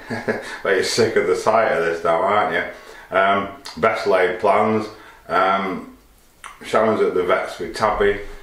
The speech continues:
uh, for, uh, un-, unexpected after the other day. Um, for more treatment, more antibiotics and another check.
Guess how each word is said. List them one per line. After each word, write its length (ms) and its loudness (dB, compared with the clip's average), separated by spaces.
uh, 240 -2
for, 280 2
uh, 800 -2
un-, 160 -4
unexpected 840 -6
after 320 -4
the 200 0
other 220 0
day. 400 0
Um, 560 -4
for 180 -2
more 400 0
treatment, 300 0
more 200 4
antibiotics 640 0
and 80 -4
another 300 0
check. 380 0